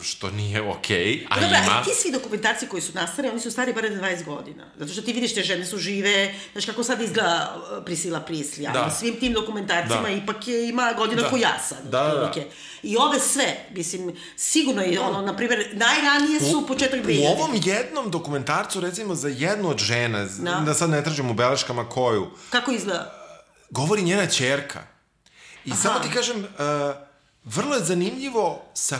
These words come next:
Speaker 1: koliko detalja ćerka govori, jer majka nije htela da se snima jer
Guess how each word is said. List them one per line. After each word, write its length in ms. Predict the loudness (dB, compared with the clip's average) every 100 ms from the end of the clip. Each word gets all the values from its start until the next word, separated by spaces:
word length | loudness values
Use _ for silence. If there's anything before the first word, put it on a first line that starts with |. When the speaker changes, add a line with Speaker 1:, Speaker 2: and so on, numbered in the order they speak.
| -6
Speaker 1:
koliko 760 | -2 2 4 4 2 -2 0 0
detalja 920 | 2 -2 -2 0 4 4 4 2 2
ćerka 540 | 2 6 4 4 0
govori, 580 | 0 2 4 4 2 2
jer 120 | 2
majka 280 | 4 4 4
nije 120 | 0
htela 180 | 2 2
da 60 | 2
se 80 | 2
snima 260 | 2 2
jer 120 | 2